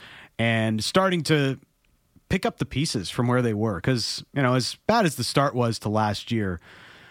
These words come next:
things got pretty dark there at the end of the Jim Benning and Travis Green era, if we do remember.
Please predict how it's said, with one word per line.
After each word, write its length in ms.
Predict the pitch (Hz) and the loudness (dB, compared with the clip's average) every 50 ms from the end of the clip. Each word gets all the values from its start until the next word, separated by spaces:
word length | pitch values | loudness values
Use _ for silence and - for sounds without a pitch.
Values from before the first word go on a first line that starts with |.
| - - - - _ - | -20 -20 -20 -4 _ 0
things 140 | 190 196 | 2 4
got 220 | 170 185 156 - - | 4 2 2 2 0
pretty 220 | - 151 147 139 | 0 2 2 4
dark 320 | 127 123 120 117 113 - - | 2 2 2 0 0 0 0
there 220 | 120 110 104 104 | 0 2 2 2
at 80 | 104 - | 0 0
the 140 | - 107 | 0 0
end 120 | 107 107 104 | 0 0 0
of 100 | 101 90 | -2 -2
the 60 | 107 | -4
Jim 240 | 101 - 113 104 104 | -2 -2 -2 -2 0
Benning 420 | 95 101 101 98 98 92 90 85 - - - - _ _ - | 0 -2 0 -2 -2 -2 -4 -6 -8 -14 -20 -20 _ _ -2
and 220 | 107 107 107 104 | 0 0 0 0
Travis 460 | - - - 120 117 113 104 110 - - | 0 0 0 0 0 0 -2 -2 -4 -2
Green 280 | - 120 117 117 110 | -2 0 0 2 2
era, 280 | 107 101 98 98 98 98 - | 2 2 2 2 0 0 -2
if 160 | 107 - - | -4 -4 -2
we 60 | 117 101 | -2 -2
do 80 | 107 | -2
remember. 460 | 101 101 98 98 95 90 85 - - | -2 -2 -2 -2 -2 -2 -4 -6 -8